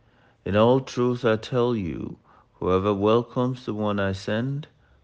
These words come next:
welcomes me, and whoever welcomes me, welcomes the one who sent me. John chapter thirteen,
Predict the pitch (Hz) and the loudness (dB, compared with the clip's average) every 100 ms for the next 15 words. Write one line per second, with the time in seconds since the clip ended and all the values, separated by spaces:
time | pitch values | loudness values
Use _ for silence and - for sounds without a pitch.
0 | _ - 127 147 - 143 139 - 78 73 | _ 0 0 0 -4 -6 -8 -12 -8 -6
1 | - - - _ _ _ - 87 87 87 | -8 -12 -20 _ _ _ -10 -6 0 0
2 | 98 101 95 104 113 113 113 110 - 92 | 0 -2 0 -2 -2 -4 -4 -6 -10 -8
3 | 90 87 90 - _ _ _ - 92 92 | -6 -6 -8 -14 _ _ _ -2 0 0
4 | - 95 92 85 82 87 87 87 87 - | -2 -6 -6 -8 -8 -6 -4 -6 -8 -10
5 | 82 - 92 90 87 - - 76 - _ | -10 -8 -6 -6 -8 -12 -12 -14 -18 _
6 | _ _ _ _ - 92 101 95 98 87 | _ _ _ _ -4 0 0 0 0 -2
7 | - 85 - 90 82 - 113 110 120 120 | -4 -10 -4 -2 -2 -4 -4 -4 -4 -6